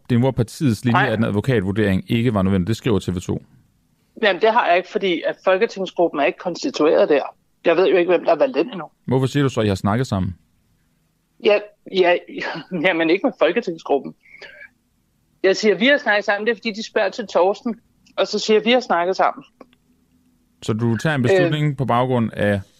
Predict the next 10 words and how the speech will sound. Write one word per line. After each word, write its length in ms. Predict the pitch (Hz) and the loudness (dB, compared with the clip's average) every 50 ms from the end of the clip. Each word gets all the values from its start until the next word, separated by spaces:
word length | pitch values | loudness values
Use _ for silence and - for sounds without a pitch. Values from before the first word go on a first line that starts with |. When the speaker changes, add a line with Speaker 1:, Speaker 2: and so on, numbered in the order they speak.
| _ _ - | _ _ -4
Speaker 1:
der 60 | 117 | -2
er 140 | 110 110 113 | -2 -2 -2
Torstens 440 | - - 123 113 117 - - 92 - | -2 -2 0 0 0 -2 -4 -6 -4
snak? 260 | - 92 85 - - - _ _ _ _ _ _ - - - _ _ _ _ _ _ _ _ _ _ - - | -4 -4 -6 -6 -6 -12 _ _ _ _ _ _ -20 -20 -20 _ _ _ _ _ _ _ _ _ _ -4 -2
Speaker 2:
Ja. 80 | 220 170 - - - _ _ _ _ _ _ _ _ _ _ _ _ _ _ | 0 0 -2 -4 -12 _ _ _ _ _ _ _ _ _ _ _ _ _ _
Speaker 1:
Så 100 | - 120 | -6 -4
der 100 | 107 127 | -2 -2
er 140 | 139 156 160 | -2 -4 -4
Torsten 400 | - - 147 143 143 - - 120 | -2 0 0 0 0 0 -2 -2
er, 180 | 113 117 107 | 0 0 -2